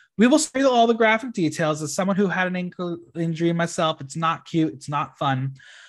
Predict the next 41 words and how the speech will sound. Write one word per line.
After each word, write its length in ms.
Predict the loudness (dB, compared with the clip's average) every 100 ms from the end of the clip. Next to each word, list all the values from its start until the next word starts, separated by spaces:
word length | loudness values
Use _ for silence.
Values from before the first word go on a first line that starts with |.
| _
But 220 | 0 0 -2
she 200 | 0 4
called 180 | 6 6
her 80 |
mom 280 | 4 4 2
from 160 | -2 -2
the 80 | 0
emergency 460 | 0 -2 -6 -6
room 180 | -4 -2
and 100 | -2
told 220 | -2 -2
her 300 | -2 -2 -2
she 140 | -4 -2
broke 220 | -2 0
her 80 | -2
ankle 340 | -2 0 -2
and 100 | -2
needed 180 | -2 -2
a 20 |
medical 340 | -4 -6 -8
situation 520 | -14 -10 -6 -6 -6 -2
situated. 680 | -2 0 2 2 2 -2 -6 -20 -20 _
And 200 | -2 2
when 140 | 2 2
she 160 | -2 -4
showed 240 | -2 0
up, 280 | 0 -2 -6 _ _
she 160 | -8 -4
said, 260 | -2 0
"What 160 | 0 -2
the 80 | -4
fuck 220 | -6 -4
are 40 |
you 100 | -2
wearing?" 540 | 0 0 0 -2 -4 -8
as 180 | -8 -6
she 120 | -4
was 120 | -4
still 240 | -4 -4 -4
in 60 |
drag. 260 | -6 -10 -16